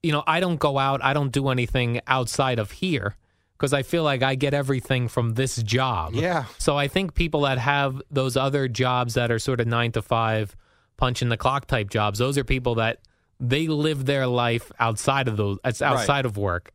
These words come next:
Speaker 1: I live my life in work and
Speaker 2: Which
Speaker 1: not
Speaker 2: is,
Speaker 1: outside
Speaker 2: which
Speaker 1: of
Speaker 2: is
Speaker 1: it.
Speaker 2: not a bad thing. Most people, you're right, leave work to go get a release at a bar so
Speaker 1: Yes.
Speaker 2: they can have a couple of laughs.
Speaker 1: Yeah, so where, where it's like,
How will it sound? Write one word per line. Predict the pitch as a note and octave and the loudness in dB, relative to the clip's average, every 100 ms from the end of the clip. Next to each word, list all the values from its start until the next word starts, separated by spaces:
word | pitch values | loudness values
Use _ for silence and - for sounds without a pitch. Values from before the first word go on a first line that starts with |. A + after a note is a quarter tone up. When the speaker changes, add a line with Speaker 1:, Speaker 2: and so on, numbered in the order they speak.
| _ | _
Speaker 1:
I | C#3 D#3+ | 0 2
live | E3+ | 2
my | D3+ C3+ | 2 2
life | B2+ B2 - - | 2 0 -2 -2
in | D3 C3 | 0 0
work | G#2+ G2 - - _ _ _ | 0 -2 -4 -18 _ _ _
and | B2+ | 0
Speaker 2:
Which | B2+ B2+ | 2 2
Speaker 1:
not | B2+ A#2+ | 4 4
Speaker 2:
is, | |
Speaker 1:
outside | B2+ A#2+ C3+ A2+ | 0 0 0 0
Speaker 2:
which | F#2+ | 0
Speaker 1:
of | |
Speaker 2:
is | G2+ | 0
Speaker 1:
it. | |
Speaker 2:
not | C4 | 0
a | A#3+ | 0
bad | G#3 G#3+ | 0 0
thing. | D3 C3 | 0 0
Most | E3+ - | 0 -2
people, | G#3 F3+ | -2 0
you're | D#3+ D#3 | 0 2
right, | E3+ B2 | 0 0
leave | C3+ F3 B2 | -2 -2 -2
work | B2 D3 C#3 - | 0 0 -2 -4
to | C#3+ | -2
go | B2+ | 0
get | C3+ C#3 | 0 0
a | |
release | A#2+ A#2+ B2 D3+ - | 2 0 0 -2 0
at | |
a | A#2 | -2
bar | F2+ C3 | 0 0
so | F3 C3+ | 2 0
Speaker 1:
Yes. | A2 | 0
Speaker 2:
they | C3 | 0
can | A#2+ | 2
have | B2 | 0
a | A#2+ | 0
couple | B2+ A#2+ | 0 0
of | G#2 | 0
laughs. | A#2+ B2 D#2+ - | 2 0 -2 -2
Speaker 1:
Yeah, | F3+ F#3+ | 0 2
so | D3 | 0
where, | D3+ D3 | 0 0
where | C#3+ | 0
it's | B2 | 2
like, | C#3+ B2+ | 0 -2